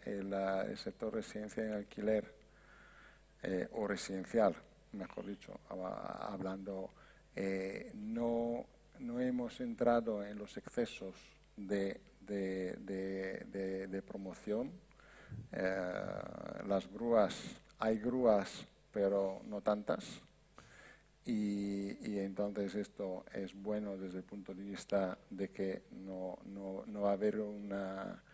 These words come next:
eh, eh, no va a haber por ahí un, un problema y el endeudamiento se ha mantenido en general bajo control. Entonces, todo esto es, es positivo. En el sector de residencia de alquiler,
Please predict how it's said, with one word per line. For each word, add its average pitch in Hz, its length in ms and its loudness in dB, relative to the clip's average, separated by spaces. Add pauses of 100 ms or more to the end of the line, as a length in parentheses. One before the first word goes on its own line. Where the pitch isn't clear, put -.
(260)
eh, 90 800 -2 (800)
eh, - 220 -8
no 98 160 -6
va 98 60 2
a - 20 6
haber 98 200 2
por 98 220 -2
ahí 95 240 4
un, 98 320 -6
un 98 240 -8
problema 107 580 0
y 107 100 -2
el 104 80 2
endeudamiento 107 800 0
se - 160 -4
ha 101 60 0
mantenido 101 580 -2
en 101 120 -2
general 101 480 6
bajo 95 320 -2
control. 87 440 -8 (260)
Entonces, 95 460 -4 (140)
todo 104 240 -2
esto 107 380 -2
es, 98 260 -2
es - 220 -6
positivo. 90 560 -10 (1600)
En 113 240 2
el 110 180 4
sector 127 640 4
de 127 140 6
residencia 127 540 2
de 127 100 6
alquiler, 131 600 6